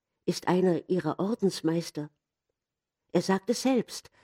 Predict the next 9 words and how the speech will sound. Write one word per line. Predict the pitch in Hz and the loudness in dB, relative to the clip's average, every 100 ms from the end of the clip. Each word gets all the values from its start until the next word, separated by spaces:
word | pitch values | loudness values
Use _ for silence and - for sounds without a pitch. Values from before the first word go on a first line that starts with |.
| _ _ _ _ _ _ | _ _ _ _ _ _
sein | - 170 151 147 143 - | -2 2 2 2 -2 -4
Ideal | 165 156 135 180 208 208 190 _ _ _ _ | 0 0 0 -2 -2 -2 -4 _ _ _ _
ist | 147 - - | -6 -6 2
nicht | 220 220 - - - | 2 2 -10 -20 0
das | 180 156 - - - - | 0 0 -6 -16 -18 -16
des | 123 - - | -12 -12 -6
größten | 175 185 175 - - 151 | 0 0 0 -10 0 0
lebenden | 135 165 175 160 151 135 | 6 4 6 4 4 2
Philosophen, | - 170 151 131 170 214 - 160 | -4 0 0 6 6 6 6 6